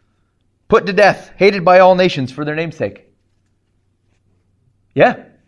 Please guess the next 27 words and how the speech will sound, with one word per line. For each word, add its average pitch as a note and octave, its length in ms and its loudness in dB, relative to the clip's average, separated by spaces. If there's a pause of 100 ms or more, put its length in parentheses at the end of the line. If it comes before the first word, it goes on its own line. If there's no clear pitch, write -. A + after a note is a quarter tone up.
(840)
Yeah. A3 240 -2 (1600)
Of G3+ 380 0
the E3 80 0
disciples, C3+ 760 -4
uh, B2+ 200 4
let's D3+ 220 -6
exclude D#3 400 -8
Judas, C3+ 480 -8 (140)
uh, B2 200 2
'cause A#2+ 160 -12
he D3 120 -8
takes D3 240 -6
care D3+ 120 -4
of B2+ 80 -4
it B2 60 -6
himself. A#2 460 -4 (320)
All F#3+ 200 4
the G#3 120 0
rest G3 180 0
of F#3+ 80 -8
the E3 80 -8
disciples D#3 420 -2
are D3 60 -8
killed, D3 560 -2 (100)
martyred, C3+ 520 0 (100)
save D#3 320 -6
John. C3 400 -4